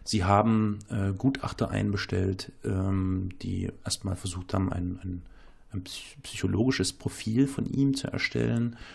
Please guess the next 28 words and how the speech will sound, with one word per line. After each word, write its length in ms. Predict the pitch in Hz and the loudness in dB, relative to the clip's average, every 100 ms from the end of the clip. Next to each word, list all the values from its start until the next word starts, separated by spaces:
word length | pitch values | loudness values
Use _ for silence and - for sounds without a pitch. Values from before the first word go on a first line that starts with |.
| - - | -18 0
und 260 | 117 113 | 2 4
dann 100 | 107 | 2
aber 280 | - 104 - | 2 2 2
eben 220 | 107 101 | 0 0
auch, 460 | - 98 98 - - - - | 2 2 2 -2 -14 -16 -6
ähm, 320 | 95 92 90 - 95 | -2 -2 -2 -4 -2
Gutachter, 680 | 107 - - - 104 101 101 - - - | -4 -2 -6 -2 0 0 -4 -16 -20 -8
die 100 | - | -6
diese 200 | 95 95 | -4 -2
Mechanik 640 | 87 87 - 107 120 117 - | 0 0 2 4 4 2 2
der 100 | 101 | 6
Bombe, 540 | - 139 104 85 90 - - - - - - - | 8 10 8 4 0 -8 -20 -20 -20 -20 -12 -4
ähm, 520 | 101 95 95 92 90 - - - - | 0 2 2 0 -2 -8 -20 -20 -6
sehen 380 | 101 98 101 101 | 0 4 6 6
wollten, 440 | 92 92 92 113 123 - _ _ _ - - - | 4 4 4 0 -2 -8 _ _ _ -12 -8 -4
mit 180 | 104 - | -4 0
ihm 220 | 104 104 | 0 2
zusammen, 680 | - 101 104 104 104 104 - | 2 2 4 4 4 2 0
ähm, 460 | 98 95 95 95 98 - _ | -2 0 0 -2 -4 -10 _
genau 240 | - 92 98 | 0 2 4
diesen 240 | 101 101 | 2 0
Punkt 220 | 107 113 | 0 0
erörtern 400 | 98 - - 92 | 0 -2 -4 -4
lassen. 240 | 87 - - | -4 -6 -6
Und 160 | - | 0
er 80 | 90 | -2
konnte 400 | - 107 113 117 | 2 2 4 4
eben 440 | - 101 104 101 | 4 2 2 0